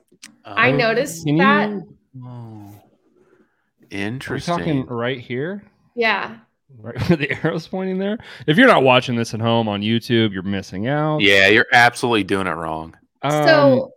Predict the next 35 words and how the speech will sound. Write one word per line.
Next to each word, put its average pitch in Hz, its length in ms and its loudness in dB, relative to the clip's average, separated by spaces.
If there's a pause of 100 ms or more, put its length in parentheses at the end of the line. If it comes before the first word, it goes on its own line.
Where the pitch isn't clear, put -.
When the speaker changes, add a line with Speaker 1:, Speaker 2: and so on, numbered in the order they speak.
(140)
Speaker 1:
it's, - 180 -10
like, 539 120 2
Speaker 3:
God, - 100 -10
I - 40 -14
Speaker 1:
pretty 311 200 -4
Speaker 3:
don't - 100 -12
Speaker 1:
common 233 480 -2
Speaker 3:
know. 233 60 -18
Speaker 1:
for, 240 100 -10
like, 226 200 -10
people 247 260 -12
to 247 80 -10
have 220 180 -10
extra 214 380 -14
nipples, 233 640 -8
like, 220 180 -8
more 233 200 -10
common 233 320 -12
than 226 140 -10
you 214 80 -8
would 208 160 -10
think. 208 340 -6
Like, 202 160 -10
sometimes, 240 760 -8
like, 214 140 -12
in 214 80 -8
the 202 100 -6
office, 196 520 -14
we 214 120 -6
would 202 160 -8
do, 202 160 -10
like, 190 220 -10
biopsies 208 640 -10
on 226 120 -10
people. 233 680 -8